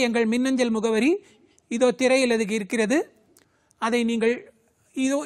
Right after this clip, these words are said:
இங்கே black ஸ்பாட்டும் இருக்கிறது. இவற்றை நீங்கள் பயன்படுத்திக் கொள்ளலாம். உங்கள் கருத்துகள் எங்களுக்கு மிகப்பெரிய வரப்பிரசாதம். அதை கொண்டு மேலும் சிறப்பாக இந்த நிகழ்ச்சியை நடத்த முடியும் என்று நம்புகிறோம். ஆக உங்கள் கருத்துக்களை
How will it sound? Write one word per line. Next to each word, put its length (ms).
இங்கே 240
black 240
ஸ்பாட்டும் 380
இருக்கிறது. 400
இவற்றை 340
நீங்கள் 280
பயன்படுத்திக் 520
கொள்ளலாம். 380
உங்கள் 340
கருத்துகள் 460
எங்களுக்கு 480
மிகப்பெரிய 360
வரப்பிரசாதம். 600
அதை 120
கொண்டு 240
மேலும் 300
சிறப்பாக 480
இந்த 180
நிகழ்ச்சியை 400
நடத்த 280
முடியும் 300
என்று 180
நம்புகிறோம். 560
ஆக 320
உங்கள் 240
கருத்துக்களை 400